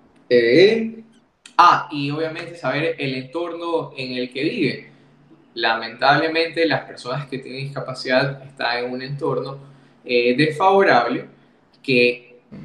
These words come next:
va a influir mucho en qué, cómo van a desempeñar en general en su vida. Pero de que la actividad física, sea cual sea, en una persona con discapacidad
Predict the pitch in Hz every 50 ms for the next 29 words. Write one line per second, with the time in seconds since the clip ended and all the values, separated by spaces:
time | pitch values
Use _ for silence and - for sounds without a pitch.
0 | - _ - 139 131 131 147 143 139 143 139 139 143 139 139 139 143 156 165 -
1 | - - 175 175 170 - - - 135 139 135 135 135 135 - - - - _ _
2 | _ _ _ _ _ _ _ _ _ _ _ _ - 156 160 165 165 - - 151
3 | 143 170 180 180 180 185 180 175 170 170 170 170 - 165 147 143 139 139 139 143
4 | 147 156 156 156 - - - - - - 139 135 131 - - 135 127 127 123 127
5 | 127 123 123 123 - - 107 101 98 98 95 - - _ _ _ _ _ _ _
6 | - 139 135 135 135 - - - - - _ _ _ _ - 139 135 135 127 -
7 | - 127 123 120 123 123 - - 123 127 127 127 127 - - 175 160 151 143 -
8 | - - - - - - - - _ - - - - 143 135 135 135 127 127 127
9 | - - - - - - 110 - - - 127 120 - - - - - - _ _
10 | _ _ _ 120 120 120 123 127 135 127 123 120 120 - 120 113 - - - -
11 | - _ - 139 135 135 135 139 143 - - 123 - 120 120 - - 120 110 95
12 | 85 - -